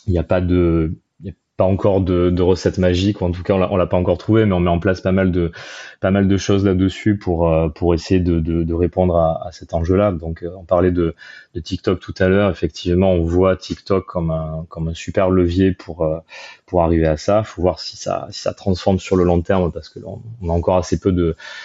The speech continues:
de recul sur le sujet, mais c'était, voilà, c'était notamment pour ça qu'on a, qu'on a lancé avec le, avec le R C Lens leur, leur compte TikTok, pour justement arriver à, à toucher de nouveaux publics, à les, à les rajeunir et à essayer de les, de les fidéliser sur le long terme.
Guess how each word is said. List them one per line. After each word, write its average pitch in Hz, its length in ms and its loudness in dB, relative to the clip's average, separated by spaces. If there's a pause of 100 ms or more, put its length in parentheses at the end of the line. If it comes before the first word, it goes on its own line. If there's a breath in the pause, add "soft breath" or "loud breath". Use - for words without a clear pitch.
(240 loud breath)
de 92 100 2
recul 90 320 2
sur 90 160 -4
le 87 80 2
sujet, 98 460 2
mais 92 140 2
c'était, - 340 -4
voilà, 90 180 4
c'était - 160 -4
notamment 85 380 2
pour - 220 -10
ça 101 220 0
qu'on 82 220 -2
a, 78 240 -2
qu'on 80 180 -6
a 78 120 -2
lancé 85 340 0
avec 85 240 0
le, 85 160 -4
avec 80 160 -2
le 82 100 0
R 80 80 -6
C - 140 -2
Lens 92 240 0
leur, 85 180 -2
leur 87 140 -4
compte 85 200 -6
TikTok, - 500 -6 (420 loud breath)
pour 98 160 2
justement 95 500 2
arriver 87 380 2
à, 80 300 2 (400 loud breath)
à 87 80 -6
toucher - 280 -2
de 90 100 2
nouveaux 87 240 2
publics, 95 560 2
à 85 60 2
les, 82 180 2
à - 100 -4
les 85 100 2
rajeunir 82 640 2
et 85 60 4
à 78 40 4
essayer 80 220 -2
de 82 80 0
les, 80 240 0
de 87 160 -10
les 85 60 0
fidéliser 85 440 0
sur - 160 -6
le 80 60 2
long 80 160 -2
terme. 101 320 0